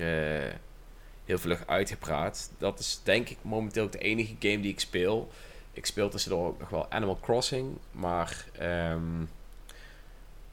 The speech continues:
ja, ik heb momenteel ook best wel druk met werk en deze game slokt stiekem toch best wel wat tijd op. Dus ja, zodoende. Dat waren mijn games.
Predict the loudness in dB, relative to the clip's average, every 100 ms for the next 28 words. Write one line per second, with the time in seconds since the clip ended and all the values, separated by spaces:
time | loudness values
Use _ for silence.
0 | -16 -14 -4 2 4 4 2 0 -2 -8
1 | -2 0 2 2 2 0 -2 -2 -2 -4
2 | -8 -8 -2 -2 -2 -4 -4 -6 -4 -4
3 | -4 -6 -6 -6 -8 -6 -6 -6 -8 -8
4 | -6 -2 0 0 0 4 6 6 0 -12
5 | -10 -2 -2 -2 -4 0 4 6 6 2
6 | -14 -14 -14 -16 -18 -18 -18 -16 -14 -6
7 | 0 2 2 2 2 2 -2 -14 -18 -16
8 | -16 -16 -16 -16 -18 -18 -18 -16 -16 -16
9 | -8 0 2 2 2 0 0 -2 -6 -10